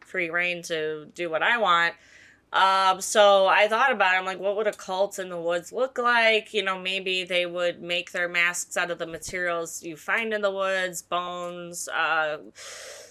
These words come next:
you know, uh, sticks, wood, uh, stuff like that. So I came up with the idea of doing animal skull masks. Um, and I did a few drawings. Uh, me and Zach discussed it.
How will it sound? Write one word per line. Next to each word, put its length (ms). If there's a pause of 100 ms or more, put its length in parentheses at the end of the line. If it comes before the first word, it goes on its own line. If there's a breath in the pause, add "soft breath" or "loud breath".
(140)
you 240
know, 440
uh, 460
sticks, 840
wood, 640 (120)
uh, 300
stuff 360
like 160
that. 360
So 360
I 100
came 320
up 200 (220)
with 200
the 60
idea 300
of 100
doing 260
animal 400
skull 500 (140)
masks. 720 (200)
Um, 580 (580 soft breath)
and 580
I 240
did 240
a 40
few 200
drawings. 920 (120)
Uh, 340
me 180
and 220
Zach 300
discussed 560
it. 260